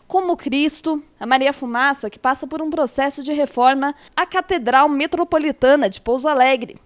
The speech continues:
símbolo da religiosidade pouso-alegrense e fonte inspiradora de artistas plásticos de toda a região, por causa da beleza dos vitrais e da arquitetura.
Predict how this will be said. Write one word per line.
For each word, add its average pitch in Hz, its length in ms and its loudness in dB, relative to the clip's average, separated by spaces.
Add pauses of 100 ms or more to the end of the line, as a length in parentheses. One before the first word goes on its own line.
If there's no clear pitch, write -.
(120)
símbolo 349 560 -2
da 262 140 2
religiosidade 285 1120 2
pouso-alegrense 277 1000 -2 (300)
e 415 100 0
fonte 359 380 -8
inspiradora 285 680 0
de 262 120 -6
artistas 247 600 -10
plásticos 262 720 -2
de 247 120 -6
toda 311 400 -2
a - 20 -4
região, 277 580 -6 (320)
por 381 200 -4
causa 285 340 -4
da 277 80 0
beleza 302 480 -4
dos 349 160 -8
vitrais 330 680 -2
e 370 100 -4
da 339 120 6
arquitetura. 269 920 0